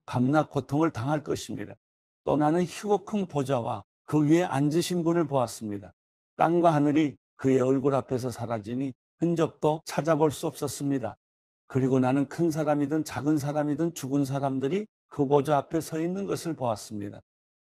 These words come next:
책들이 펼쳐져 있는데 또 다른 책, 곧 생명의 책도 있었습니다. 죽은 사람들이 책들 안에 기록된 대로 심판을 받았는데 그 안에는 그들의 행위가 기록돼 있었습니다.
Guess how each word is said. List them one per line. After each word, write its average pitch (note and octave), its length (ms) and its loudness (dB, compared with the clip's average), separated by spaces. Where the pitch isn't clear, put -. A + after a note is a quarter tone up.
책들이 F#3 500 -4
펼쳐져 G#3 460 -2
있는데 D3 460 2
또 G#2+ 160 0
다른 A#2+ 300 -2
책, - 220 -12
곧 B2+ 200 -2
생명의 C#3+ 560 0
책도 - 340 -6
있었습니다. G#2+ 640 -6
죽은 C#3 340 4
사람들이 D#3 560 2
책들 - 400 -6
안에 A#2 240 -2
기록된 A#2+ 560 -4
대로 A2+ 180 -2
심판을 C3+ 500 -6
받았는데 A2 720 -4
그 C#3+ 180 -2
안에는 D3+ 380 2
그들의 D#3+ 340 0
행위가 G3+ 380 0
기록돼 C#3 460 -4
있었습니다. G#2 640 -10